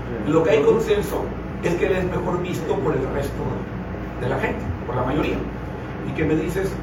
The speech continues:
dados cargados, yo voy a decirlo así claramente, que al final el gobernador es demócrata, está en el medio,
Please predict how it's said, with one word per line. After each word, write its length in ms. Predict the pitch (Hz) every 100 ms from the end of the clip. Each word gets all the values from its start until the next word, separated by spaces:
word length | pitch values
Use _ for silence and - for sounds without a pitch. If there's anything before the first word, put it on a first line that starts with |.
| - - -
dados 320 | 165 208 466 -
cargados, 580 | - 170 196 233 - 392 - - - - - - -
yo 120 | 202
voy 100 | -
a 60 | -
decirlo 240 | - 185
así 120 | -
claramente, 640 | 180 185 190 196 220 185 - - - - -
que 100 | -
al 100 | 143
final 340 | - 147 160 185
el 100 | 160
gobernador 540 | 143 135 139 143 160
es 100 | 160
demócrata, 420 | 147 160 175 -
está 180 | - -
en 60 | 147
el 100 | 135
medio, 320 | 139 143 -